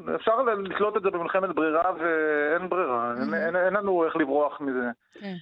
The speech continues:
Speaker 2: עד כמה
Speaker 1: ו-
Speaker 2: אתה קושר את זה גם, אנחנו מדברים על, אה, על תחילת שנות
Speaker 1: שמונים ושתיים.
Speaker 2: השמונים, נכון?
Speaker 1: כן.
Speaker 2: עד כמה אתה קושר את זה גם
Speaker 1: לשבעים ושבע?
Speaker 2: בדיוק. אנחנו בעצם
Speaker 1: איך ידעתי ש-,
Speaker 2: נמצאים, אה,
Speaker 1: ידעתי שזה יגיע.
Speaker 2: כי אתה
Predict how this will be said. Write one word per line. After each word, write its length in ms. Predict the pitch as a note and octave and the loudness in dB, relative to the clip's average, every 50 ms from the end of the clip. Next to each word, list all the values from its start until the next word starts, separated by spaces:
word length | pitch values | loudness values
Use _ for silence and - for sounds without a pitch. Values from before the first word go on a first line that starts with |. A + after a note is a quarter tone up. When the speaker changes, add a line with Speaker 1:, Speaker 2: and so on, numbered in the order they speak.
| - _ _ _ _ _ _ _ _ _ _ _ _ _ - | -14 _ _ _ _ _ _ _ _ _ _ _ _ _ -12
Speaker 2:
עד 140 | G#3 - | -10 -6
כמה 120 | - D#4+ F#4+ A#4+ - | -4 -4 -2 0 0
Speaker 1:
ו- 40 | D#4 | 0
Speaker 2:
אתה 80 | D#4 D#4 D#4+ | 2 2 2
קושר 380 | - - D#4+ - - D#4 D4+ D#4+ | 2 2 2 0 0 0 -2 -2
את 100 | D4 G#3+ | -4 -6
זה 100 | G3+ A3+ F3+ | -6 -8 -6
גם, 520 | E3 A3 B3 C#4 D4 B3+ G#3+ G3 G3+ G#3+ A#3 - - | -4 -4 -4 -2 -2 -4 -4 -6 -8 -8 -10 -10 -10
אנחנו 200 | G3 F#3+ - G#3 | -12 -10 -10 -10
מדברים 420 | F3+ F#3 E3 F#3+ G3+ A3+ A#3+ A#3+ A#3+ | -10 -8 -8 -6 -6 -4 -4 -4 -4
על, 80 | A3+ | -4
אה, 60 | G#3 G3+ G3 G3 F#3+ F#3 F#3 F#3 F3 - - F3 | -6 -6 -6 -6 -6 -6 -6 -8 -8 -10 -10 -12
על 60 | F3+ F3 F3+ E3+ - _ _ _ | -10 -12 -12 -16 -18 _ _ _
תחילת 400 | - - - G3+ F3+ G3 G#3+ - | -20 -16 -10 -8 -6 -6 -6 -6
שנות 0 | |
Speaker 1:
שמונים 220 | D#3 D#3 D#3 D#3 | -6 -6 -6 -6
ושתיים. 180 | D3+ - G#3+ D3+ C#3 | -6 -4 -2 -2 -2
Speaker 2:
השמונים, 240 | B2+ B2 A#2+ C3+ C3+ | -2 -4 -8 -10 -12
נכון? 360 | G3 E3+ - - A3 B3+ D4+ D#4 - | -16 -16 -14 -10 -10 -8 -10 -6 -4
Speaker 1:
כן. 200 | - - B2+ B2+ C3 C4 | -2 -2 -2 -2 -4 -8
Speaker 2:
עד 120 | - - - | -12 -16 -10
כמה 180 | - D#4 F#4 G#4+ | -8 -6 -6 -4
אתה 100 | G#4+ - | -4 -6
קושר 320 | - - G3 - - C4+ C#4 C#4 | -6 -6 -6 -4 -2 -2 -2 -2
את 80 | C#4 F#3+ | -4 -6
זה 80 | G#3 G3 E3 | -6 -8 -4
גם 180 | G#3+ A3+ A#3+ B3+ | -4 -2 -2 0
Speaker 1:
לשבעים 280 | B3+ B3+ F3+ F3 F#3 E3 | 0 0 0 0 0 -2
ושבע? 360 | F3 - F#3+ F#3+ F#3 G#3+ A#3 A#3 A3+ _ _ _ _ - | -2 0 0 0 2 2 0 0 -2 _ _ _ _ -16
Speaker 2:
בדיוק. 760 | A3 F#3 C4 C4+ D4 D4+ A#3 C#4+ E4 F#4 A#4+ G#4+ A#3 - - - - | -8 -4 -2 0 2 2 2 2 2 2 2 2 0 -4 -10 -12 -6
אנחנו 240 | G#3 G#3+ G#3+ - G3 | -4 -4 -4 -2 -2
בעצם 300 | A3 A3 A#3+ - D4+ D4 | 0 0 0 0 0 0
Speaker 1:
איך 40 | D4 C4+ | 0 0
ידעתי 160 | A#3 - B3+ | 0 0 0
ש-, 40 | B3 | 0
Speaker 2:
נמצאים, 220 | C4 C#4+ C#4+ F#4 | 0 2 2 2
אה, 60 | C4+ | 2
Speaker 1:
ידעתי 340 | C#4 C#4 C4 G3+ A3+ - D#4 A3+ C4+ | 0 0 -2 0 0 0 -2 0 0
שזה 140 | G#3+ D#3 E3+ | 0 0 2
יגיע. 300 | D#3+ D#3 D#3+ D#3 - E4 F#3 | 2 2 2 2 2 4 4
Speaker 2:
כי 160 | F4 F4 F4 | 4 4 2
אתה 140 | E4+ - | 2 2